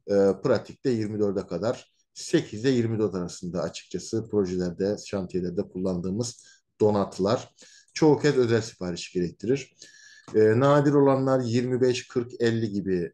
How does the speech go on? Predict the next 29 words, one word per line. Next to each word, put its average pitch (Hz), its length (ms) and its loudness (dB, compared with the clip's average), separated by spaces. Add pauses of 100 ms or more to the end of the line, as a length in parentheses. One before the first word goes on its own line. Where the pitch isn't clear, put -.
e, 80 60 -8
olanlar. 87 920 -6 (260)
Hasır 175 460 2
donatları 131 480 2
için 123 360 -4
dört, 123 340 4
dört 117 240 0
buçukluk, - 460 -14
beş, 110 280 -4
beş 104 220 -2
buçukluk - 400 -14
gibi 101 280 -2
on 104 180 0
altıya 95 420 -4
kadar, 104 400 -6 (440)
e, 90 260 2 (120)
çaplı 107 380 -4
hasırlar, 92 720 -2 (120)
e, 90 40 0 (340)
var, 120 240 2 (140)
bulunabilir. 113 600 -2 (600)
Üretim 160 460 2
boyu 156 280 2
L 160 260 6
standartlarla 139 1160 -2
belirlenmiş 127 680 -6
bir 107 160 -8
boy 117 180 -2
yok. 180 280 2